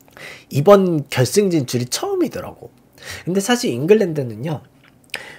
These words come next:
피파 월드컵도 자기 나라에서 개최했을 때 딱 한 번밖에 우승 못했거든. 참 의외로, 음, 축구 종갓집인 잉글랜드가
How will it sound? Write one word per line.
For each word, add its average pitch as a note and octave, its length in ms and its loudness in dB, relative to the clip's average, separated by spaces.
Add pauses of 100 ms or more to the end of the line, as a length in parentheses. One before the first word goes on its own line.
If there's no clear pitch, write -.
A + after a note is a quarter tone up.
(640)
피파 C#4 320 -2
월드컵도 C3+ 920 0 (960)
자기 F3 280 -2
나라에서 F#3+ 360 -2
개최했을 D#3 480 -6
때 - 160 -12
딱 - 320 -8
한 - 160 -10
번밖에 D#4 340 -4
우승 C3+ 200 -4
못했거든. G2+ 420 -6 (2250)
참 E3 300 -10
의외로, G3+ 580 2 (880)
음, A2 320 -8 (1700)
축구 G3+ 260 -8
종갓집인 B2+ 540 -6
잉글랜드가 A#2 720 -4